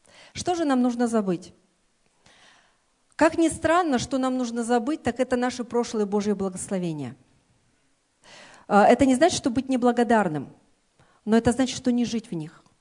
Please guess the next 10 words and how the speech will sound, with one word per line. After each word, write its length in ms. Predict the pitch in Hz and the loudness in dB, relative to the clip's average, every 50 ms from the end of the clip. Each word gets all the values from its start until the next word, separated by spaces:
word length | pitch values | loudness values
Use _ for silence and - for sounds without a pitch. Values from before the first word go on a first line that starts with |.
| _ _ - - - - - | _ _ -20 -20 -20 -20 -2
Потому 200 | - - 240 240 | 4 6 6 6
что 200 | - - 285 262 | 6 6 6 6
жить 280 | 247 294 349 330 - - | 6 6 4 4 4 4
прошлыми 420 | 294 302 311 - - 285 262 262 | 4 4 4 4 2 2 4 4
благословениями, 880 | 247 240 247 240 240 240 240 - 262 247 247 254 302 320 277 226 202 190 | 6 6 4 4 4 2 0 2 2 4 4 4 4 2 2 2 2 0
пры-, 380 | - - - 247 302 - 247 262 | 0 2 2 2 4 4 4 4
жить 480 | 226 294 294 233 214 202 - - _ | 6 4 2 2 -2 -6 -10 -6 _
прошлыми 520 | - 240 254 285 285 277 - 269 247 226 226 | 2 4 4 4 2 2 0 0 0 0 0
переживаниями 840 | 226 - 233 240 233 190 220 226 240 269 302 302 285 269 240 214 | 0 0 0 0 0 2 2 2 2 2 2 2 0 -2 -2 0
духовными — 600 | 196 220 214 - - 220 208 196 190 190 185 180 | 0 0 0 2 2 2 2 2 0 -4 -4 -6